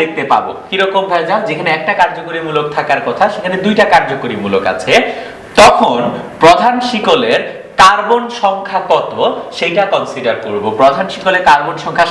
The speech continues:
সাতটা, that's why আমরা এখানে লিখব ক্লোরোর পরে হেপ্ট। হেপ্ট লিখে আমরা এখন দেখব আমাদের ডাবল বন্ড কোথায় কোথায় আছে। একটা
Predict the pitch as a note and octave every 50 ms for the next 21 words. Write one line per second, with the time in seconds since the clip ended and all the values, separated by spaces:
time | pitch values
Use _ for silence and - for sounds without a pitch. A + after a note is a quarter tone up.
0 | - - G3+ G3+ G3 - - - - A#2 A#2 - - - - - - - - -
1 | - - - - - - - D3+ B2+ C3 C#3 - - - - - - C3+ C#3+ D3+
2 | D#3 D#3 - - E3+ D#3+ D#3 D3+ D3 C3 A2+ G#2 G#2+ A#2+ D#3+ A3+ - - - -
3 | - - - F#3 F#3 F#3+ F#3+ F#3 F#3 F#3 - - F#3+ D3 A2+ G#2 G2+ A2 D#3 G#3+
4 | - - - - - - - - - - - - - F3+ E3+ D#3+ - - - -
5 | - - - - - - - - - - - - G3+ A#3 C4 - - - - C4
6 | A3 G#3 B3 B3+ - - A#3+ - - - - - - - - - - - E3+ F3+
7 | G#3+ A3 - A#3+ A3+ G3 - F#3+ G3+ G3 - C3+ A#2+ C3 G3+ - - - - -
8 | C3+ C#3+ D#3+ F3+ E3 - - C#3+ C#3 C#3+ - G3+ G#3 G#3 G3+ G#3+ A3 A#3 A3+ A3+
9 | A3+ A#3+ A#3+ - A3+ G#3+ F#3+ - - - - C#3 A#2+ - - - - - - -
10 | - - - - - - - A3+